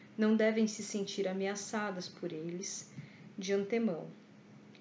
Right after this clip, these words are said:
O distrito que falha nesse aspecto também fracassa em outros e passa a criar para si mesmo e para a cidade como um todo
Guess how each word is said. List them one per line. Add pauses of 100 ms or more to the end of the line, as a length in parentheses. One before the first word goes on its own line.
(320)
O
distrito
que
falha
nesse
aspecto
também
fracassa
em
outros
e
passa
a
criar
para
si
mesmo (100)
e
para
a
cidade
como
um
todo